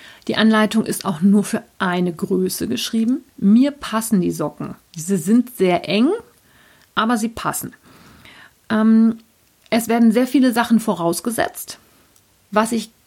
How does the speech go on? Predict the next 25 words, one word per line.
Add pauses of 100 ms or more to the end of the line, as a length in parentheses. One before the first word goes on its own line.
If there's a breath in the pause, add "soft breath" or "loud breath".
(200)
ganz,
ganz (100)
toll
fand. (1080)
Was
ich
allerdings
im
Nachhinein
rausgefunden
habe,
wie
man
das
auch
anders
lösen
kann. (680 loud breath)
Die
Charts (100)
für
dieses, (880)
für
diese
Einstrickmuster